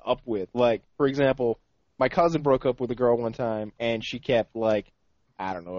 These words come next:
a, a really crazy coin collection he had that was worth, like, a thousand dollars. But if she had broken up with him, it wouldn't have been an issue. He wouldn't have got his, gotten his shit.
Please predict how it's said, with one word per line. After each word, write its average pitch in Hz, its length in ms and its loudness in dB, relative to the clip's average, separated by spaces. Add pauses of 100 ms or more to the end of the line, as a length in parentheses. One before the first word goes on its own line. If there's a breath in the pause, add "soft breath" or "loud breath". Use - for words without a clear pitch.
a, 110 220 0
a 113 40 0
really 123 340 -2
crazy 117 380 0
coin 143 280 2
collection 120 400 0
he 104 60 -6
had 104 160 -2
that 101 80 -10
was 101 100 -14
worth, 101 200 -6
like, 104 100 -10
a 95 60 -14
thousand 95 400 -6
dollars. 87 320 -12 (840)
But 208 220 6
if 156 80 4
she - 160 2
had 277 100 4
broken 180 260 4
up 135 80 4
with 151 100 -4
him, 254 160 6
it 180 100 6
wouldn't 143 180 6
have - 0 -
been 143 140 0
an 190 40 4
issue. 147 220 -2
He 120 80 -4
wouldn't 135 140 -6
have 123 120 -6
got 120 140 0
his, 95 140 -10 (120)
gotten 110 180 0
his 104 80 -10
shit. 117 320 -2